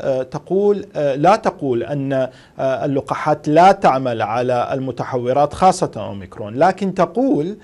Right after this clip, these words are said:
أنها تعمل على أوميكرون أو غيرها من المتحورات بكفاءة أقل. هو هنا النقطة المهمة، آه، والسبب في ذلك أن المتحور عندما يتحور شكل، شك-، هو يتحور شكلا،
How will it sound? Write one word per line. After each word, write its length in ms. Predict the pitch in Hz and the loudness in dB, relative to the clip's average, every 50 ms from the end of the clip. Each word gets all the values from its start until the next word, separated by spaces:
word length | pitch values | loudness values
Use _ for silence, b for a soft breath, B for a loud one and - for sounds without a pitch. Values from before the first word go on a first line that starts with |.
| B B B B B B - 190 | B B B B B B -4 -2
أنها 460 | 208 208 202 190 180 175 175 175 170 | 0 0 0 0 -2 0 0 -2 -2
تعمل 520 | 175 - 233 196 208 214 196 180 165 151 | 0 -2 -2 -2 -2 -2 -2 0 0 -2
على 360 | 135 - 151 170 165 160 156 - - | -2 -2 -2 0 0 0 0 0 -2
أوميكرون 520 | 196 202 196 175 - - - 139 127 127 - - | -2 -2 -2 -2 -4 -4 -6 -6 -6 -6 -4 0
أو 180 | 196 208 208 196 | 2 4 4 4
غيرها 320 | 214 220 214 202 190 196 | 2 2 2 0 0 0
من 120 | 185 185 | -2 -2
المتحورات 880 | 185 180 175 170 165 175 147 - - 135 131 135 143 160 180 214 214 208 | -2 -2 -2 -2 -2 -2 -4 -2 -2 -2 0 2 4 4 4 4 2 -2
بكفاءة 680 | 196 170 196 - - - - 277 254 226 208 196 190 175 | -8 -10 -8 -6 -6 -2 2 4 4 6 6 6 4 4
أقل. 240 | 175 - 131 104 87 - b b b b b b | 2 0 -6 -8 -10 -14 b b b b b b
هو 100 | 202 202 | 0 0
هنا 340 | 185 170 185 214 220 226 220 | 2 2 4 4 4 4 2
النقطة 320 | 214 202 214 208 - - 180 | 0 -2 -2 -4 -2 -2 -2
المهمة، 580 | 175 165 147 123 120 107 107 107 120 147 190 - B B B B B B | -2 -2 -4 -8 -8 -10 -10 -8 -8 -10 -12 -14 B B B B B B
آه، 200 | 170 180 - 202 | 0 0 2 2
والسبب 440 | 202 202 202 - 277 277 285 277 | 2 2 2 2 2 2 2 2
في 220 | 269 - - 202 170 | 0 -2 -4 -4 0
ذلك 420 | 139 139 135 139 147 156 151 - | 2 2 2 2 2 0 -2 -2
أن 200 | - 180 185 175 | -6 -4 -4 -4
المتحور 840 | 180 180 180 190 185 185 180 - - - 254 262 240 214 202 190 180 | -4 -4 -4 -4 -2 -2 -4 -2 2 2 2 4 4 4 4 2 2
عندما 520 | - 165 185 180 180 175 175 175 175 180 | 0 -2 -2 0 0 2 2 2 2 2
يتحور 760 | 180 175 180 - 147 - - - 247 247 233 214 208 202 196 175 | 2 2 0 -2 -6 -2 0 2 2 2 4 4 4 4 2 0
شكل، 680 | - - - 269 - - - - - 196 185 175 165 - B B B B | -4 -6 -6 -6 -6 -8 -8 -2 0 2 2 2 0 -4 B B B B
شك-، 260 | B - - 247 - - - | B -8 -6 -6 -6 -6 -4
هو 180 | 175 185 196 | -2 0 2
يتحور 540 | 190 180 180 - - - 220 220 214 226 208 | 2 2 0 -2 -2 0 2 4 4 2 2
شكلا، 540 | 175 - - 247 - - 170 135 113 98 | 0 -2 -4 -4 -2 -2 -2 -2 -2 -4